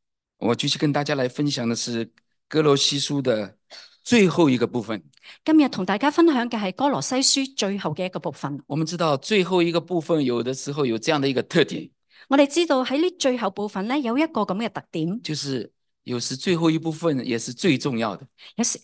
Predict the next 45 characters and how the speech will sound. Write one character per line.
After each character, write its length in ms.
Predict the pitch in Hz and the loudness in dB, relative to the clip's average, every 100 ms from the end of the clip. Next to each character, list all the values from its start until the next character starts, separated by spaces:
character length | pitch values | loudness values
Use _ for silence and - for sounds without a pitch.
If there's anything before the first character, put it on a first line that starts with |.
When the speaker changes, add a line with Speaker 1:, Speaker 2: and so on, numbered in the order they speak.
| _ | _
Speaker 2:
最 200 | 285 294 | 2 4
后 200 | 247 214 | 2 2
一 100 | 269 | 0
部 180 | - 190 | 0 -2
分 240 | - 180 202 | 0 -2 -2
亦 40 | |
都 160 | - 294 | -2 0
系 120 | 220 | 0
最 200 | - 180 | 0 -2
重 300 | 185 151 156 | -2 -4 -2
要 120 | 156 | -4
嘅。 120 | 143 - | -6 -10
Speaker 1:
常 220 | - 135 160 | -6 0 2
常 300 | 147 127 139 | 2 -2 -2
在 180 | 147 | -2
最 160 | 139 175 | 0 0
后 160 | 151 151 | 0 0
一 40 | |
部 120 | 156 | 0
分 240 | 156 170 131 | 0 0 0
是 140 | - | -4
表 280 | - 120 110 | -4 -2 0
达 240 | 117 120 117 | -2 -4 -6
作 320 | - 214 160 | 0 4 4
者 360 | - 113 101 - _ _ _ | 4 0 0 -4 _ _ _
他 340 | - 165 196 196 | -6 0 2 2
想 280 | - 156 151 | 0 0 0
要 140 | 160 | 0
达 260 | 143 131 147 | -2 -6 -4
到 120 | 156 | -2
的 120 | 135 | -4
这 120 | 117 127 | -4 -4
个 140 | 120 | -6
果 240 | - 104 | -4 -6
效。 360 | 90 131 95 80 _ - - | -2 -4 -6 -10 _ -20 -8
Speaker 2:
常 160 | - 208 | 0 4
常 220 | 214 220 | 4 4
呢 100 | 277 | 4
个 100 | 349 | 4
最 220 | 330 262 | 2 0
后 200 | 262 214 | 0 -2
呢 120 | 240 294 | 0 -2
部 140 | 190 | -2
分 220 | 180 180 | -4 -6
系 280 | 175 190 190 | -4 -4 -6